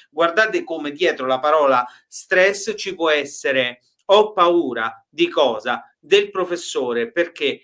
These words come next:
Perché mi boccia e quindi, e quindi perdo la borsa di studio, e quindi che succede? E poi è un casino perché non ho i soldi per continuare a fare l'università.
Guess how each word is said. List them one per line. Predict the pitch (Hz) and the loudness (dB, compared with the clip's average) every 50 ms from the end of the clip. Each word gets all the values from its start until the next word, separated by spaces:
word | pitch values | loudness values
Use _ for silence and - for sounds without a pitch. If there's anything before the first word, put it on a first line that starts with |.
| _ _ | _ _
Perché | - 165 160 - - 220 | -8 -8 -4 0 0 0
mi | 220 214 220 208 170 | 2 0 -4 -8 0
boccia | 165 170 151 131 120 117 - - 139 131 - | 2 2 2 2 0 -2 -6 -6 -6 -6 -6
e | 156 143 - | -8 -10 -10
quindi, | - - 208 208 202 196 190 180 | -10 -10 -8 -8 -8 -8 -8 -8
e | 165 170 - | -8 -8 -6
quindi | - 214 226 220 214 208 | -4 -4 -4 -2 -4 0
perdo | - 175 165 165 165 165 185 180 170 160 | 2 2 2 2 0 -4 -6 -4 -2 0
la | 160 156 156 | 0 0 -2
borsa | 151 160 156 160 - 170 | -2 -6 -6 -4 -6 -6
di | 156 151 | -6 -6
studio, | 147 - - 143 131 120 110 117 120 120 - | -10 -16 -12 -10 -10 -8 -6 -6 -8 -6 -4
e | 170 175 | -4 -6
quindi | 170 - 262 240 240 233 | -2 -2 -2 0 0 0
che | 185 170 | 0 -2
succede? | - - - 147 - - - 143 131 127 123 135 143 | -2 -4 -10 -14 -10 -4 0 0 0 0 0 -2 0
E | 175 196 202 202 202 | 2 2 2 2 0
poi | - 202 214 208 190 170 | 2 2 4 6 4 4
è | |
un | 151 143 143 | 2 0 -2
casino | 143 160 151 139 143 165 185 185 170 | -2 -2 -2 -2 -2 -4 -4 -2 -4
perché | 143 131 - - 135 | -4 -6 -8 -8 -8
non | 131 131 135 | -6 -6 -6
ho | 135 | -6
i | 135 | -4
soldi | 135 147 147 147 147 | -4 -4 -4 -4 -4
per | 143 143 135 | -6 -6 -6
continuare | - 135 135 131 131 135 135 139 135 135 | -6 -8 -10 -10 -10 -8 -6 -4 -4 -4
a | 131 | -4
fare | - - 143 139 139 | -4 -6 -6 -6 -6
l'università. | 139 139 139 139 139 139 - - - 151 143 135 117 | -8 -10 -10 -10 -10 -10 -10 -12 -14 -8 -6 -6 -6